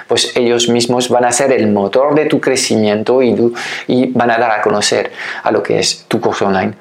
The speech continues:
en todo el mercado, ¿vale? Pues espero haber aclarado ideas, eh, y te animo ahora a, eh, pues, hacer una pequeña tormenta de ideas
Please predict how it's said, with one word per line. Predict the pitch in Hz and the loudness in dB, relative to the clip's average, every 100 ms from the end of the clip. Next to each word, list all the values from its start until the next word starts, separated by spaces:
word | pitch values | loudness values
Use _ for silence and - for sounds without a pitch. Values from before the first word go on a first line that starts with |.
| - | -8
en | - | -4
todo | 95 101 | -2 -2
el | 98 | -2
mercado, | - - - - _ | -4 -8 -10 -12 _
¿vale? | - 156 | 0 0
Pues | 165 101 | 0 -2
espero | - - 120 113 98 - - | 0 0 2 2 0 -6 -2
haber | 117 120 | 0 2
aclarado | 120 123 131 131 | 2 2 4 4
ideas, | 117 110 117 147 - - - - - | 4 4 4 2 0 -6 -16 -16 -4
eh, | 123 120 | -2 0
y | 131 | 0
te | 127 123 | 2 2
animo | 110 117 156 139 113 | 4 2 2 2 2
ahora | 104 117 104 101 | 2 2 0 0
a, | 107 98 90 95 90 | 0 -2 -4 -2 -4
eh, | 82 85 - | -4 -10 -8
pues, | - - - | -4 -4 -4
hacer | - - 117 | -4 0 2
una | 104 | 0
pequeña | - - 107 98 | -2 -4 -4 -2
tormenta | 92 98 107 123 | -4 -2 0 0
de | 120 | 2
ideas | 107 117 127 104 - | 2 2 2 0 -4